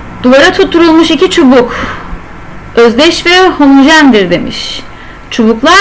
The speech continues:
arasında genleşmesi önemsiz K, L ve M ipleri şekildeki gibi bağlanmıştır diyor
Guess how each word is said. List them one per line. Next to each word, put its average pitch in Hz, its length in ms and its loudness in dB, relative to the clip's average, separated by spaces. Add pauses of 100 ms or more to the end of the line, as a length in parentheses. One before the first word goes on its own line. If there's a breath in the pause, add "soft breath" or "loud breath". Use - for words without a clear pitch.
(100)
arasında 277 760 2 (240 loud breath)
genleşmesi 269 600 2
önemsiz 247 760 2
K, 285 100 -2
L 262 540 2
ve 240 100 2
M 247 140 4
ipleri 220 480 -2
şekildeki 190 520 -4
gibi 156 280 -8
bağlanmıştır 277 800 0
diyor 277 300 0